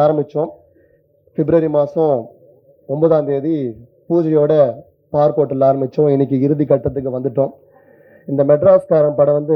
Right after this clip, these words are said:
நிறைய பேரோட லைஃப், நிறைய பேரோட கனவு, நிறைய பேரோட லட்சியம். இந்த படம் வெற்றிக்காக நிறைய பேர் இந்த படத்துக்காக காத்துட்டு இருக்காங்க. அடுத்தது ப்ரொடியூசரா உள்ள வரும்போது எதுவுமே தெரியாம தான் உள்ள வந்தேன். சினிமா நாலேஜ் எதுவுமே இல்லாம தான் உள்ள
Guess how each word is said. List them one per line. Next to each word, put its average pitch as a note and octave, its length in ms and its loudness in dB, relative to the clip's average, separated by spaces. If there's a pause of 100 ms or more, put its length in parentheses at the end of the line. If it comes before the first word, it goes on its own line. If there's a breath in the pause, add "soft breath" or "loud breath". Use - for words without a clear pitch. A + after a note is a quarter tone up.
(100)
நிறைய C#3+ 240 0
பேரோட D3 240 2 (100)
லைஃப், D#3 220 2 (260)
நிறைய C3+ 220 -4
பேரோட C3+ 220 -2 (100)
கனவு, C#3 300 0 (300)
நிறைய C3 220 -2
பேரோட B2+ 300 0
லட்சியம். C3 360 -4 (640 soft breath)
இந்த C3 200 0
படம் C#3+ 260 2
வெற்றிக்காக D3 560 4
நிறைய C#3 240 -2
பேர் D3 180 -2
இந்த B2+ 160 -8
படத்துக்காக B2+ 520 -4
காத்துட்டு B2+ 300 -4
இருக்காங்க. B2+ 280 0 (800 soft breath)
அடுத்தது D3+ 340 0 (1700 soft breath)
ப்ரொடியூசரா F3 420 2 (120)
உள்ள E3+ 140 0 (120)
வரும்போது D3+ 440 0 (420)
எதுவுமே D#3+ 240 -2 (120)
தெரியாம C#3+ 340 0
தான் C3+ 140 2
உள்ள C#3 120 0 (100)
வந்தேன். C3 280 -8 (840)
சினிமா C#3 220 -4 (100)
நாலேஜ் B2+ 300 -4
எதுவுமே C3+ 280 -4
இல்லாம B2 260 -4
தான் B2 140 -2
உள்ள A#2+ 100 -4